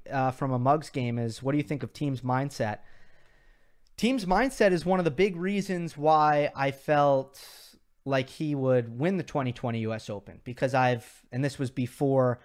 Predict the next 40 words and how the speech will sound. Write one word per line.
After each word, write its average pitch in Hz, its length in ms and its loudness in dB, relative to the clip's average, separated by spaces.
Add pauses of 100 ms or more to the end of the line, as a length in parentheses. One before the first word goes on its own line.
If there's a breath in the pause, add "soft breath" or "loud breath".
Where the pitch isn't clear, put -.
(240 soft breath)
the 143 80 -4
Western 131 380 0
and, 120 240 -8
and 123 140 -8
Southern 123 280 0
Open 175 280 2
had 151 180 -2
begun. 147 320 2
This 131 160 -4
was 127 140 -4
before 135 360 -2
I 127 100 -2
knew 117 140 -4
the 107 80 -8
court 196 280 -2
conditions. 156 520 -2 (300 loud breath)
This 135 180 -6
was 131 100 -4
before 135 360 -2
he 131 40 -2
got 120 220 -2
smoked 135 320 -4
by 113 140 -2
Krajinovic 170 560 -2
in 160 60 -4
the 151 60 -2
first 147 320 -2
round, 131 440 -2 (280 soft breath)
and, 117 340 -4
and 123 120 -6
he 123 60 -2
looked 123 220 -2
so 135 300 2
great 127 440 -2 (400 soft breath)
in 123 160 -4
the 120 120 0
exhibitions. 127 800 -2 (3500)
So 220 420 0
many 233 240 -2
players 165 800 0